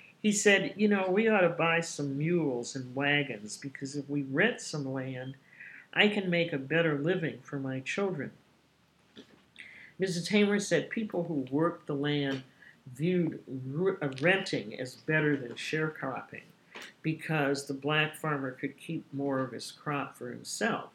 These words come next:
But blacks renting also posed a threat to whites who wanted to preserve their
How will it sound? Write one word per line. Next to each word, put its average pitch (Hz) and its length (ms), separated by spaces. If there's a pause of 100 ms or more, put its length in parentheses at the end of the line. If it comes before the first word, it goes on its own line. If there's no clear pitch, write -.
(800)
But 180 220
blacks 208 480
renting 151 720 (420)
also 185 400
posed 160 640
a 151 120 (100)
threat - 380
to 147 100
whites 131 520
who 143 100
wanted 139 400
to - 100
preserve 127 680
their 113 200